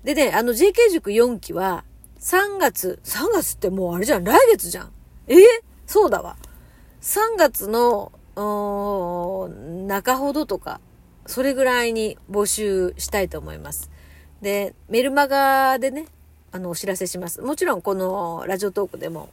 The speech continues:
あの、お知らせすると思いますけど、いち早くメルマガで。あとね、三十名なんですよ。なんで三十名かっていうと、さっきね、あの、お便りの中にもありましたけれども、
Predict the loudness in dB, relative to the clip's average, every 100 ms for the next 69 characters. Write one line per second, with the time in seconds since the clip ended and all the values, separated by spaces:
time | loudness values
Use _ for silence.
0 | _ _ -16 -14 -12 -8 -8 -6 -8 -10
1 | -14 -18 -16 -12 -10 -8 -8 -8 -16 -20
2 | -20 -20 -16 -8 -6 -6 -6 -10 -14 -20
3 | -20 _ -12 -10 -10 -12 -16 -18 -20 -20
4 | -20 -18 2 2 4 -2 -2 -2 -2 -2
5 | 0 0 2 0 -2 -8 -14 -12 -12 -14
6 | -20 _ 0 6 6 8 4 4 0 0
7 | 0 -4 -6 -8 -2 -2 2 0 0 -6
8 | -2 -4 -6 -18 -8 -6 -4 -2 -2 -4
9 | -4 2 2 2 -2 -4 -4 -6 -8 -8
10 | -8 -8 -12 -14 -16 -10 -4 -4